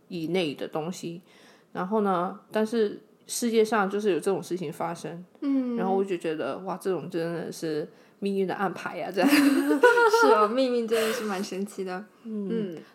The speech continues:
Speaker 1: 对，然后那个时候就算，就是想说，那好吧，那就回来美国这边，就是，其实就是三年前的事情。对，然后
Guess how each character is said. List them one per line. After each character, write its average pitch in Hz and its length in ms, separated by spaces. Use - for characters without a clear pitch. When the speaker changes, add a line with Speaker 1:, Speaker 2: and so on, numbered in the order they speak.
Speaker 1:
对， 196 200
然 175 120
后 233 140
那 302 100
个 320 120
时 240 100
候 220 100
就 226 360
算， 208 400
就 262 200
是 262 100
想 196 240
说， 208 220
那 226 120
好 208 160
吧， 143 180
那 170 120
就 190 140
回 147 220
来 127 260
美 151 180
国 139 160
这 151 160
边， 170 440
就 285 120
是， 277 240
其 214 160
实 202 120
就 196 100
是 220 120
三 214 260
年 160 160
前 170 200
的 160 60
事 185 180
情。 185 240
对， 160 180
然 135 160
后 165 380